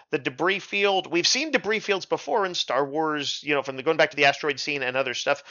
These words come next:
but I thought this was a kind of a unique spin on it, like they were doing something a little bit different. I liked seeing a maneuver in there, but kinda like,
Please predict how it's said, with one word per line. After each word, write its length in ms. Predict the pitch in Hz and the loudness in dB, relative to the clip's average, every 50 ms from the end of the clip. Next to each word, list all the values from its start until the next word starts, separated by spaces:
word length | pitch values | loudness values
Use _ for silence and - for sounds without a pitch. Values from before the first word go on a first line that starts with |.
| - - - - _ | -18 -18 -18 -6 _
but 100 | - - | 6 6
I 60 | 277 | 8
thought 220 | 269 269 277 277 - | 8 8 6 6 4
this 120 | 262 - | 2 0
was 120 | 269 247 | 0 0
a 60 | 233 226 | 0 0
kind 200 | - 226 233 220 | 2 2 2 4
of 80 | 196 | 4
a 60 | 214 | 2
unique 400 | 208 190 190 175 170 175 165 - - | 2 0 0 -2 -2 -2 -4 -6 -10
spin 460 | - - - - - - 175 175 175 | -12 -10 -10 -2 2 4 6 6 6
on 140 | 175 170 175 | 4 2 2
it, 140 | 185 208 - - | 0 -2 -2 -4
like 140 | 156 147 - | -4 -2 -2
they 100 | 160 160 | -2 -2
were 80 | 160 | -2
doing 160 | 151 151 160 156 | -2 -4 -4 -2
something 300 | - - 156 147 - 147 | 0 -2 -2 -2 -4 -6
a 40 | 143 | -6
little 160 | 139 139 139 | -6 -4 -2
bit 160 | 135 135 117 | -2 -4 -4
different. 320 | - 131 - - 196 190 _ _ _ _ _ _ _ _ - 147 | -6 -12 -12 -12 -14 -16 _ _ _ _ _ _ _ _ 4 6
I 40 | |
liked 220 | 156 160 165 160 - | 6 6 6 4 2
seeing 200 | - 170 160 156 | 0 0 0 0
a 40 | 151 | 0
maneuver 500 | 147 147 143 139 151 151 143 147 151 151 | 0 -2 -2 -2 -4 -2 -2 0 0 0
in 100 | 147 147 | 2 4
there, 240 | 151 156 156 160 | 6 6 6 6
but 240 | 151 139 151 131 - | 4 4 2 0 0
kinda 180 | - - 170 156 | 0 4 6 6
like, 220 | 151 147 135 - | 6 6 4 2